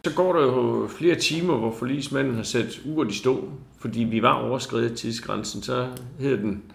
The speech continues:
officielle mulighed for at gøre det, at man har sat uret i stå. Og, og vi får så beskeden der, øh,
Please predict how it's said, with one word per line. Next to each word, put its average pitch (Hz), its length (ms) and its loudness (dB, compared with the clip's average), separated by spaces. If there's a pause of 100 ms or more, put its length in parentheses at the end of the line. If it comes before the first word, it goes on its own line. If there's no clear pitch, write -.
(460)
officielle 117 560 2 (220)
mulighed 123 460 4
for 123 160 4
at 113 40 -2
gøre 120 140 4
det, 120 160 4
at 98 140 -4
man 104 120 0
har 95 60 -4
sat 98 220 -4
uret 110 240 -4
i 98 40 -8
stå. - 300 -6 (760)
Og, 113 340 6
og 110 260 -2
vi 110 60 -4
får 127 220 0
så 123 200 -2
beskeden 123 440 0
der, 113 360 4
øh, 98 360 -2